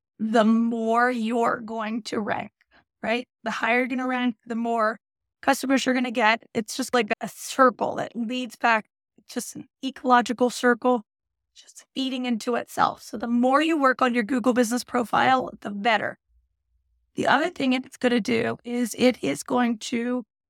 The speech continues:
give you opportunities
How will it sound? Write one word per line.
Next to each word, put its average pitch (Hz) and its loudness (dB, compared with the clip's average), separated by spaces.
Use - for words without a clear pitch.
give 294 -4
you 240 -8
opportunities 240 0